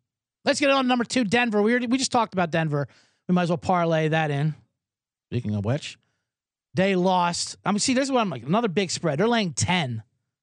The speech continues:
A lot of oh and one teams are laying huge numbers. They're laying ten at home to Houston.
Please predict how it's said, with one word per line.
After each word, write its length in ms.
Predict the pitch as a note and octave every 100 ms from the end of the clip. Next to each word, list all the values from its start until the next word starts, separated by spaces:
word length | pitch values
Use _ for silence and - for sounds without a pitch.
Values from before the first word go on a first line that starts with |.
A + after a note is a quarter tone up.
| _ _ _ -
A 40 |
lot 100 | G3+
of 60 | G3
oh 100 | G3+
and 100 | F#3
one 180 | F3+ F3+
teams 280 | - A#2+
are 180 | A2+ -
laying 120 | C#3
huge 600 | A2+ - A#3+ C#4 A#2 -
numbers. 500 | A#2 D#3 A#2 - - - _ _ _ _ _ _ -
They're 140 | G#3+
laying 200 | C#4+ C4+
ten 320 | F#3 - C#4
at 100 | B3
home 260 | D#3+ B3 B3
to 60 | E3+
Houston. 640 | - B3+ C4 - D3+ F3+